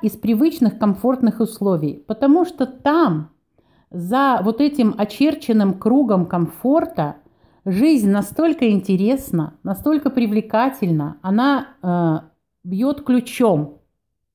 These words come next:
Поэтому идите навстречу новому, новым эмоциям, новым знакомым,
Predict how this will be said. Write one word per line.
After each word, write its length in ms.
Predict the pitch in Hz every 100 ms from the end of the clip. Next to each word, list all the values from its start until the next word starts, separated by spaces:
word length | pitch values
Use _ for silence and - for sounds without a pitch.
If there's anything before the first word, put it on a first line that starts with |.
| _ _ _ _ _ _ _ _ _ _
Поэтому 420 | 254 311 311 302
идите 280 | 302 339 330
навстречу 560 | 294 294 294 294 277 269
новому, 440 | 240 220 180 175
новым 380 | 190 285 302 294
эмоциям, 560 | 269 208 180 - 180 190
новым 300 | 262 285 277
знакомым, 800 | 262 285 285 208 180 170 165